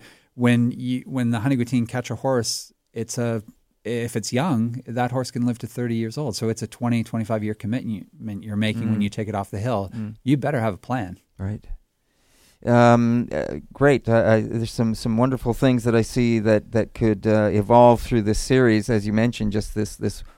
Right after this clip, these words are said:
Speaker 2: one of tying that to Guy, the troubled guy from the community, and tying it in with the, uh, you know, that, that the equal sort of, uh, story that's happening with the horses. I think that's, that's great. And, and that's just makes it more interesting for people to watch and,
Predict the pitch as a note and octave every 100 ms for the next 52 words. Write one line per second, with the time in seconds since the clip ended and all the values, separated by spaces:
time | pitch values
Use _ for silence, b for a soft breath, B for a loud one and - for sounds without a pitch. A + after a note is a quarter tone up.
0 | b A#2+ C3+ A2+ F#2+ C#3+ C3 C3 A#2 G#2+
1 | - A2+ A2 A2 A#2+ A2+ G#2 b b A2
2 | - B2+ C3+ A2+ G#2 G2+ A2 A2+ - A2+
3 | A2 A2 A2+ A#2+ G2+ G2+ G2 G2 G2+ G#2
4 | A2+ A#2 A2 G#2+ A2 G#2+ - G#2 G2+ b
5 | b b G2+ G2+ G#2 A2+ G#2+ G2+ G#2 G#2
6 | - G#2+ - - G2 - - A#2+ A#2 A#2
7 | G#2+ A#2 - B2 G2+ - B B - G2+
8 | F#2+ - A#2+ A2 G#2+ A2+ A2 A2 G#2 F#2+
9 | A2+ A#2+ A#2 F#2+ G2 A2+ G#2+ G#2 - G#2+
10 | G2 - G#2+ - G#2+ A2 E3+ E3 D#3+ -
11 | - - B2 - G#2 - - G2+ F#2+ G2
12 | G2+ F2 F2 - - G2 G#2 - G#2 F#2+
13 | F#2 - - F#2